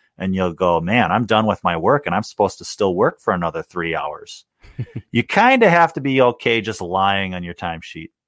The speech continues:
Speaker 1: because, so you have to play a bit of a game there and stay online and make it look like you're still online and kinda
Speaker 2: Mm-hmm.
Speaker 1: be pretending to work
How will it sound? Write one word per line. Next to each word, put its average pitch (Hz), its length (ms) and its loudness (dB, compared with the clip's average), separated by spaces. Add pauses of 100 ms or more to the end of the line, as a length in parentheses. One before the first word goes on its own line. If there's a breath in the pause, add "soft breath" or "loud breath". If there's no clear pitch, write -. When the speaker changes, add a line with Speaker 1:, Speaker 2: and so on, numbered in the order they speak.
(120)
Speaker 1:
because, 95 960 -4 (340)
so - 160 0
you 120 140 2
have 135 140 2
to 110 60 -8
play 127 200 4
a 101 40 0
bit 117 200 -2
of 120 120 2
a 113 60 -2
game 110 400 -6
there 110 240 0
and 90 220 -6
stay 107 340 -2
online 98 500 0
and 90 80 -6
make 95 180 -6
it 90 80 -6
look 98 180 -6
like 95 160 -6
you're 92 80 -16
still - 280 -6
online 92 680 -2 (320)
and 92 200 -8
kinda 92 240 -2
Speaker 2:
Mm-hmm. 82 40 -14
Speaker 1:
be 85 100 -8
pretending 131 760 -4
to 135 140 -2
work 123 420 2